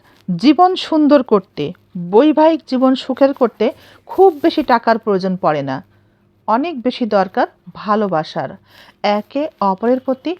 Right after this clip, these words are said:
ভালোবাসা থাকাটা, মায়া থাকাটা ভীষণ জরুরি। তাই বিয়ের পর স্বামী স্ত্রী কখনোই দূরে থাকবেন না। বিশ্বাস করুন,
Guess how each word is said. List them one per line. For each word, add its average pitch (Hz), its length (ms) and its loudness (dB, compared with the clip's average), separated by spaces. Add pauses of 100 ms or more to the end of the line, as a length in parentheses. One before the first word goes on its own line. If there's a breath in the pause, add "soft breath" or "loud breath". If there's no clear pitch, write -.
(340 soft breath)
ভালোবাসা 349 640 2
থাকাটা, 285 480 -4 (360 soft breath)
মায়া 208 300 4
থাকাটা 302 440 -4
ভীষণ 254 500 -4
জরুরি। 156 380 0 (460 soft breath)
তাই 220 180 4 (400)
বিয়ের 294 420 2
পর 156 260 -2 (440)
স্বামী 269 300 0
স্ত্রী - 180 -8 (100)
কখনোই 269 520 0 (360 soft breath)
দূরে 233 360 -4
থাকবেন 165 460 -4
না। 143 100 -6 (480 soft breath)
বিশ্বাস 370 600 4
করুন, 320 280 2